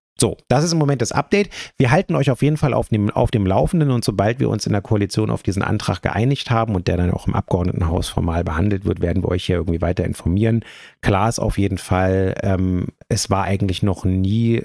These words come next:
ähm, so stark wie jetzt, dass die Koalition geschlossen und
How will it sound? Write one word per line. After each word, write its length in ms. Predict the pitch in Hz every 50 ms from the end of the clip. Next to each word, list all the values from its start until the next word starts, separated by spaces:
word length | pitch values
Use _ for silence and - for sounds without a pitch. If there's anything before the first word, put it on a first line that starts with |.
| - -
ähm, 1080 | 107 101 98 92 98 95 95 95 92 98 - - - - - - - - - 67 73 92
so 200 | 92 101 98 98
stark 400 | - - - 98 98 101 - -
wie 100 | 98 85
jetzt, 300 | 92 101 104 - - -
dass 340 | 98 90 - - - - 104
die 140 | 95 95
Koalition 640 | 95 - - 101 95 95 - - - 98 95 95 98
geschlossen 500 | 95 - - 98 92 101 - - 123 104
und 140 | 92 90